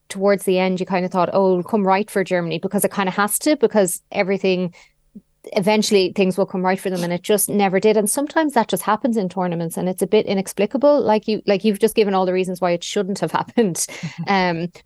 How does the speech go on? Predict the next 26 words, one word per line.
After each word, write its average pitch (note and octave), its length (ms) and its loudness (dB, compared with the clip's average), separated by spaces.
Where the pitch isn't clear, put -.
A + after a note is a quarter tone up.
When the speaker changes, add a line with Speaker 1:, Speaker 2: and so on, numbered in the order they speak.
Speaker 1:
but G#3+ 220 4
you're, F#3+ 480 4
you're F#3+ 220 2
in G3 120 0
a, G3 100 -2
a G#3+ 140 -8
tournament F#3 800 -2
setup, F#3 440 2
and, E3+ 260 0
and F3 180 -2
it F3 100 -6
just - 320 -2
does. F#3+ 380 2
Um, E3+ 600 -2
and A3 120 2
then A3 120 2
on G#3+ 120 2
the A3 100 4
other A3+ 160 2
side, F3+ 400 0
there's F3+ 260 0
teams F#3 360 -2
where F3 400 4
we F#3+ 180 -2
were F3 160 2
expecting, F3+ 920 -2